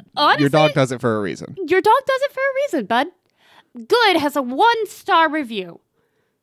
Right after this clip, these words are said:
Speaker 1: for Cars two thousand six.
Speaker 2: I mean, a fair star rating.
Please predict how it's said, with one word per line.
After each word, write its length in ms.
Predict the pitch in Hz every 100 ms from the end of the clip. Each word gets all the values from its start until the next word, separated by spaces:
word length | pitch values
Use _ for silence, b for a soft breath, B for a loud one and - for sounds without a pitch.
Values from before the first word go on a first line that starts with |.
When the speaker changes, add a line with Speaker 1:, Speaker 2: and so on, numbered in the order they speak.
| _ _ _ _ _
Speaker 1:
for 140 | 208
Cars 340 | 180 240 233 240
two 160 | 277
thousand 480 | 202 202 190 202 196
six. 500 | - 196 170 - -
Speaker 2:
I 140 | 95 104
mean, 180 | 131
a 60 | 131
fair 360 | - 202 226 107
star 400 | - 139 143 107
rating. 440 | 71 62 71 131